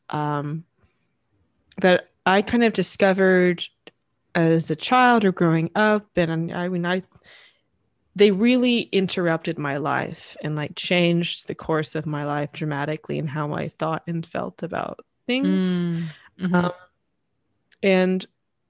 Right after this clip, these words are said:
Speaker 1: they were things that, I mean, I might have mentioned to other people, but it was something I knew that just I couldn't put into words to describe.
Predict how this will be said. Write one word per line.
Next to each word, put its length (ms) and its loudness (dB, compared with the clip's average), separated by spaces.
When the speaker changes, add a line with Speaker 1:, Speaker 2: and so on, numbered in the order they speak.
Speaker 1:
they 160 4
were 120 2
things 320 0
that, 220 2
I 40 0
mean, 120 2
I 80 2
might 240 2
have 100 -4
mentioned 480 -2
to 140 -2
other 140 0
people, 380 -4
but 160 -2
it 120 -4
was 180 -2
something 260 -2
I 60 0
knew 200 -2
that 180 -4
just 240 -6
I 80 -6
couldn't 380 -8
put 100 -10
into 320 -8
words 260 -8
to 80 -10
describe. 680 -8